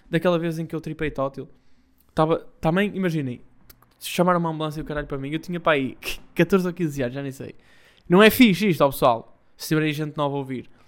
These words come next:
Tinha, pá, aí catorze ou quinze anos. E fomos fumar uma ganza. Tipo,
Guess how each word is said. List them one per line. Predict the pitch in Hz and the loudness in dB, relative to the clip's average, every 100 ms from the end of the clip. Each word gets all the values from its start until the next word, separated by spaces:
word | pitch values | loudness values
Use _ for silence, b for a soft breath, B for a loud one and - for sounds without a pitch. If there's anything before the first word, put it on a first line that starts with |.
| b b b b - | b b b b -2
Tinha, | 208 | 0
pá, | 214 | 2
aí | 175 | 0
catorze | 175 196 185 | 0 -4 -6
ou | |
quinze | 180 175 147 | -4 -4 -4
anos. | 143 73 - _ - _ _ _ _ - | -6 -10 -16 _ -20 _ _ _ _ -8
E | |
fomos | 151 180 175 | -4 -4 -4
fumar | - 170 | -8 -12
uma | 151 143 | -10 -14
ganza. | 165 - - 180 - | -14 -16 -20 -20 -14
Tipo, | 147 143 127 113 | -14 -12 -12 -12